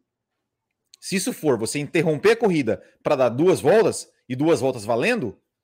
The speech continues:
que dê duas voltas valendo. Hum. É, é, é isso, é simples.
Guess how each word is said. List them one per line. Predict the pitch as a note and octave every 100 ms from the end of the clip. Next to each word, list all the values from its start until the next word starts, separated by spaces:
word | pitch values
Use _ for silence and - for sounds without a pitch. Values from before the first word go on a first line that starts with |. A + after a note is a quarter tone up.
| _ _ _
que | B3
dê | C#3+ G2+
duas | D#3 F#3
voltas | A#2 C#3
valendo. | G3+ F#3+ D#3 F2 _ _ _ _ _ -
Hum. | E4+ - _ _ _ _ _ -
É, | - - - - -
é, | E3 -
é | A#3
isso, | D4 C#4+ G2
é | C3+
simples. | - C#4 B3 G#2+